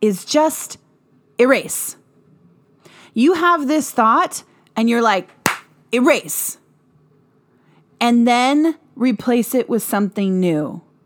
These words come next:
But you gotta make it simple when you insert the truth. When your brain is going a mile a minute about,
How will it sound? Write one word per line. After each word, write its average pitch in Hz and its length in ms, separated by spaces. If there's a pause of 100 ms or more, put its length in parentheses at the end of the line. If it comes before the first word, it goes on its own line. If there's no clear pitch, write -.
(880)
But 269 120
you 269 140
gotta 269 380
make 254 340
it 220 160
simple 214 400
when 180 180
you 202 120
insert 208 360
the 208 80
truth. - 540 (420)
When 240 180
your 339 180
brain 247 500
is 196 220
going 208 260
a 185 120
mile 196 380
a 220 60
minute 196 420
about, 190 500